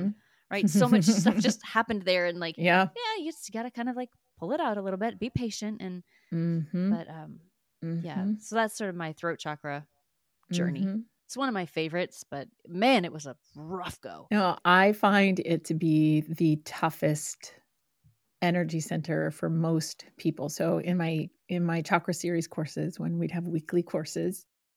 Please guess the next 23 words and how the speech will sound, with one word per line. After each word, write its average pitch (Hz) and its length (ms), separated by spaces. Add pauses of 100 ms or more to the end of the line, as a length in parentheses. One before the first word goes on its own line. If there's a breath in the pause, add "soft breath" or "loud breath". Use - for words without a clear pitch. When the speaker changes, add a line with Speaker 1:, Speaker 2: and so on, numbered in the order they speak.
(200)
Speaker 1:
I - 120
would 196 100
have 185 160
a 175 60
hundred 185 400
percent 170 420
attendance, 156 680 (260)
you 156 120
know, 147 320
root 220 200
chakra, 170 640 (520)
sacral 214 300
Speaker 2:
That's 180 180
Speaker 1:
chakra. 185 200
Speaker 2:
right. 147 120
Speaker 1:
So 151 120 (120)
attendance, 214 400
Speaker 2:
Oh, - 40
it's 175 100
Speaker 1:
attendance, 214 240
Speaker 2:
so 190 40
Speaker 1:
attendance. 240 420
Speaker 2:
fun. 208 340